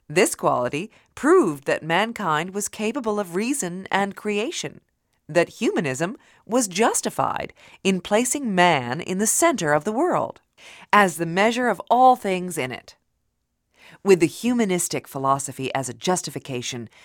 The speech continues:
scholars would interpret the ancient classics, and some of them would argue to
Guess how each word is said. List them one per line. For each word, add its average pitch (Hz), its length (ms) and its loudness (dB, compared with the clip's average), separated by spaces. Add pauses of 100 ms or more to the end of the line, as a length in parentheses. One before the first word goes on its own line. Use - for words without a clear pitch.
(160)
scholars 202 640 2
would 151 160 -4
interpret - 680 -10 (300)
the 151 180 -4
ancient 175 380 -2
classics, 135 680 -6
and 120 340 -6 (260)
some 202 280 4
of 214 80 2
them 147 160 -2
would 127 200 -4
argue 175 460 0
to 143 300 -6